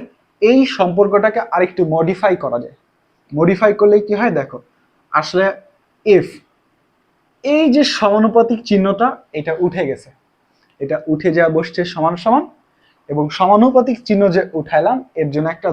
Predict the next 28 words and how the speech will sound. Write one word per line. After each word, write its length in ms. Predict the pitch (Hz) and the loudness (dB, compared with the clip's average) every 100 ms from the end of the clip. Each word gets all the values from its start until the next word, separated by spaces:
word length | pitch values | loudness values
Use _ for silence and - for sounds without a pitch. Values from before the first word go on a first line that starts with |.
| 139 | -2
ধ্রুবক 320 | 185 214 247 240 165 | 0 2 2 0 -6
ইউজ 160 | 160 - | -6 -8
করছি, 260 | 139 - - _ _ _ _ _ _ - | -12 -12 -18 _ _ _ _ _ _ -10
এবং 140 | 143 143 143 | -6 -4 -2
বাকি 220 | 147 151 143 | -2 -2 0
যা 80 | 151 | 0
আছে 160 | 151 240 240 - | -2 -6 -10 -8
সেম 140 | 180 151 123 | -4 -4 -6
দেখছি, 220 | 120 _ 135 | -12 _ -20
অর্থাৎ 220 | - 135 _ | -14 -14 _
কিউ 160 | 175 165 | -2 0
ওয়ান 140 | 170 175 | 0 -2
কিউ 120 | 180 190 | -2 -2
টু 40 | 196 190 | -2 -2
উপরে 200 | 196 202 185 | 0 0 0
গুণ 120 | 208 214 | 2 2
আকারে 220 | 254 320 _ _ _ _ - | 0 -4 _ _ _ _ -10
এবং 120 | 139 143 - 147 | -8 -8 -2 2
আর 100 | 151 156 | 2 -2
স্কয়ার 260 | - 226 190 | -6 -4 -4
নিচে 200 | 156 185 240 _ _ - | -6 -8 -12 _ _ -20
ভাগ 180 | - 135 123 | -4 -4 -4
আকারে। 240 | 120 127 _ _ _ _ _ | -14 -20 _ _ _ _ _
এখন 140 | 135 143 - 214 | -16 -12 0 4
এই 120 | 240 220 | 4 4
যে 80 | 202 170 | 4 2
একটা 180 | - 175 - 170 | 0 -4 0 4
এরকম 320 | 180 202 233 | 4 2 -2